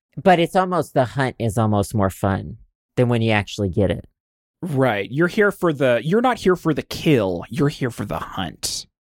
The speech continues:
Speaker 1: Yes. That.
Speaker 2: Mm. Oh, I see. Interesting.
Speaker 1: Yeah.
Speaker 2: Um, I was
Speaker 1: So,
Speaker 2: gonna say
Speaker 1: yeah.
Speaker 2: something. Oh, speaking of Tamagotchis, my mom,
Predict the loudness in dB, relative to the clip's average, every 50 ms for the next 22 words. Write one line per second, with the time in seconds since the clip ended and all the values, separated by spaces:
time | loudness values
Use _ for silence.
0 | _ -8 -2 2 4 4 4 4 2 -2 -8 -14 -20 _ _ _ _ _ -10 -6
1 | -4 -2 2 2 4 4 4 4 2 2 2 0 0 0 -2 -2 -4 -4 -6 -6
2 | -8 -10 -12 _ _ _ _ -10 -8 -8 -6 -6 -6 -4 -4 -2 -2 0 2 2
3 | 4 4 4 4 2 2 2 2 2 0 0 0 0 -2 -2 -2 -2 -2 -2 -2
4 | -2 -2 0 0 0 -2 -4 -6 -6 -8 _ _ _ _ _ _ _ _ _ _
5 | -2 0 0 -2 -4 -2 2 2 4 4 2 -2 -6 -6 -2 2 2 2 2 2
6 | 0 -4 -6 -8 -8 -8 -8 -8 -10 -12 _ _ _ _ _ -2 2 2 4 2
7 | 2 -2 _ _ _ _ _ _ _ _ _ 0 0 2 2 2 0 2 2 2
8 | 2 2 2 0 0 -2 -4 -4 -2 0 2 2 2 0 -2 -6 -10 _ _ _
9 | 4 6 6 6 4 0 _ _ _ _ _ _ _ -8 -6 -6 -4 -2 -2 -2
10 | 0 0 0 0 0 0 -2 -2 0 0 0 2 2 2 2 2 0 0 -2 -4
11 | -4 -6 -6 -8 -8 -8 -8 -10 -12 _ _ _ _ _ _ _ -4 0 2 4
12 | 4 4 2 2 0 2 2 2 2 2 2 0 0 -4 -6